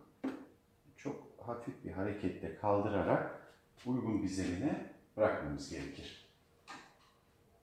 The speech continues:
Arkadaşlar, led ölçümlerini yapmadan önce buradaki yansıtıcı bölümü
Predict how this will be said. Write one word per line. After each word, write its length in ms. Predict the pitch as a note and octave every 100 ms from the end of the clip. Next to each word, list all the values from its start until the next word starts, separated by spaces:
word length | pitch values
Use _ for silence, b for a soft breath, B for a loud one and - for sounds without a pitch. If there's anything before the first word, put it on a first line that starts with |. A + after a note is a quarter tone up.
| _ _ _ _ _ _ - - - - _ - - - - - - - - - - - -
Arkadaşlar, 440 | A#2 F#3+ F#3+ D#3+ B2
led 160 | C#3 D3+
ölçümlerini 680 | E3 D#3+ D#3 D3+ D3+ D#3+ D#3 - - B2+
yapmadan 500 | C#3+ C#3+ A#2 G#2 G#2
önce 420 | B2+ G#2+ F#2 B2 - B B B B - - -
buradaki 640 | C#3 D3 C3 B2+ - E3 D#3+ - - - - - - -
yansıtıcı 500 | A#2 A#2+ - - C#3
bölümü 460 | A#2+ G2+ G#2+ F3